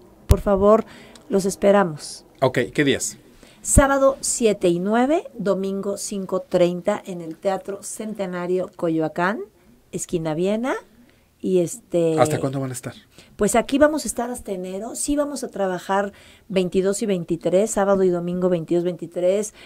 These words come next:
Speaker 1: este, eh, treinta y treinta y uno,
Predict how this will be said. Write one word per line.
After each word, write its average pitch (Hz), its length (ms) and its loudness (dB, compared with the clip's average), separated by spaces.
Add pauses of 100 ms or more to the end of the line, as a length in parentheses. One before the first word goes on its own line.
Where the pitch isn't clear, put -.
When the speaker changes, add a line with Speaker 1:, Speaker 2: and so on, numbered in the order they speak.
(140)
Speaker 1:
este, 160 960 6 (160)
eh, 151 100 -2
treinta 185 320 4
y 190 80 6
treinta 165 320 2
y 170 120 6
uno, 226 280 0